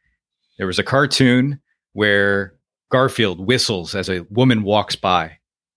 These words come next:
and the boyfriend walks by with her and turns around and looks at the bench and sees Garfield, and Garfield points at John, his buddy, and the guy pummels John. And in my, in my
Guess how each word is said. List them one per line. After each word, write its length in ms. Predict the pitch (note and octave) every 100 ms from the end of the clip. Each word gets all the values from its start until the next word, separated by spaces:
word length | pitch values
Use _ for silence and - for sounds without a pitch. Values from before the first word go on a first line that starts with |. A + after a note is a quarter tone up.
| _
and 320 | G2 F#2+ E2+ E2 _ _ -
the 80 |
boyfriend 500 | F#2 B2+ C3 - A2
walks 280 | G2 G#2+ -
by 200 | - G#2+
with 260 | G2 A2+ A2
her 280 | G2+ F2+ F2+
and 240 | F#2 F2
turns 320 | - C3+ C#3 A#2+
around 260 | A#2 A2
and 80 | F#2+
looks 260 | G#2+ - A#2
at 120 | -
the 60 |
bench 440 | E2+ G2 F#2+ F2+ -
and 100 | E2+
sees 280 | - A2+ -
Garfield, 560 | G#2 G2 - F2+ E2 _ _ _ _ -
and 140 | F2
Garfield 400 | G#2 G#2 G#2+ F2+
points 340 | - A#2 G#2+ G2
at 200 | - -
John, 460 | A2+ G2 E2+ D#2+ - _
his 180 | F#2 D#2+
buddy, 400 | F#2+ E2+ D#2+ - _ - _
and 140 | F#2+ F2+
the 180 | E2 - -
guy 220 | G#2 G2
pummels 480 | - B2 G#2 F2+ D#2
John. 420 | G#2 F#2+ E2 D#2 G2+
And 120 | G2+
in 120 | C3
my, 300 | B2+ C3 A#2
in 220 | C3+ A#2 A2
my 480 | B2+ D3 C3+ A2+